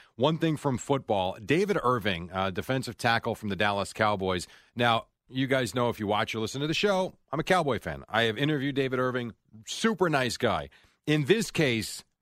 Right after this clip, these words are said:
really dumb. So he gets a four-game suspension,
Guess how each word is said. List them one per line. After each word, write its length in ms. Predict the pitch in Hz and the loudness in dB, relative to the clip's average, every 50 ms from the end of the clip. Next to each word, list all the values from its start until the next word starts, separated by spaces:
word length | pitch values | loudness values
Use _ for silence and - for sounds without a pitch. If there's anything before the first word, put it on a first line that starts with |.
| _ _ _ _ _ _ _ _ _ _ _ _ _ _ - | _ _ _ _ _ _ _ _ _ _ _ _ _ _ -6
really 340 | 117 123 135 131 113 104 101 | -2 0 0 2 2 0 0
dumb. 380 | 85 92 80 76 73 71 73 73 | -2 -4 -4 -6 -8 -12 -14 -8
So 140 | - - 127 | -2 0 2
he 160 | 120 185 220 | 2 2 4
gets 200 | 190 220 202 - | 2 2 2 2
a 80 | 165 143 | 0 0
four-game 560 | - - - - 170 190 180 165 170 156 135 | -2 -2 -2 0 0 2 2 0 -2 -2 -2
suspension, 800 | - 127 120 - - - 117 110 104 - - 98 90 87 82 | -4 -6 -6 -4 -2 0 0 0 0 -2 -2 -4 -4 -4 -6